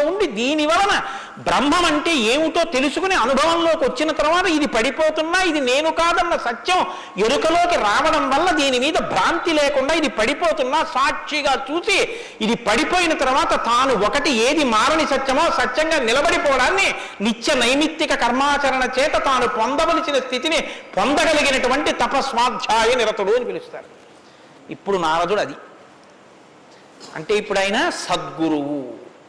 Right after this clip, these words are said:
మహానుభావుడై ఉన్నాడు. నారం దదాతి ఇతి నారద, నారదః.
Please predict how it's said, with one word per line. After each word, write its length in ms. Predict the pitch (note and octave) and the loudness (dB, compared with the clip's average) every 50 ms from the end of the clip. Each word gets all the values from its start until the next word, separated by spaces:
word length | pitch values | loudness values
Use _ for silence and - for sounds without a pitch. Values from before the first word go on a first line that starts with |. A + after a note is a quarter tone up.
| - - - - - - - - - | -20 -20 -20 -20 -20 -20 -20 -14 -8
మహానుభావుడై 1000 | B2 A#2+ A#2 - F3 F#3+ A3 B3 C4 B3+ G3+ F#3+ A3+ A3 A3 A3 G#3+ G3 G3+ A3 | -6 -6 -4 -2 0 0 2 2 2 2 2 2 2 2 2 2 2 2 2 0
ఉన్నాడు. 460 | B3 C4 G3+ F#3 F#3 F3 E3+ E3+ E3 | 0 -2 -2 -2 -2 -2 -2 0 0
నారం 680 | E3 D#3+ D3 C#3+ C3+ C#3+ E3 F3 G3 G#3+ C4 D#4 C4 F3+ | -2 -2 -2 -2 0 0 2 2 0 0 0 -2 -2 -2
దదాతి 460 | F3 E3 F#3+ G3 G#3+ A#3 A#3+ - C#4 | 0 0 2 2 2 0 0 -2 -4
ఇతి 240 | A3+ F#3+ - C#4 B3 | -4 -4 -4 -2 -2
నారద, 600 | G#3 F3 F3 E3+ - - D#3+ D3 C#3 C#3+ - E3 | 0 0 0 0 0 0 -2 -2 -2 -2 -4 -4
నారదః. 400 | D#3 D3 C#3 C3+ C3 C3+ B2 | -2 -2 -2 -2 -2 -2 -4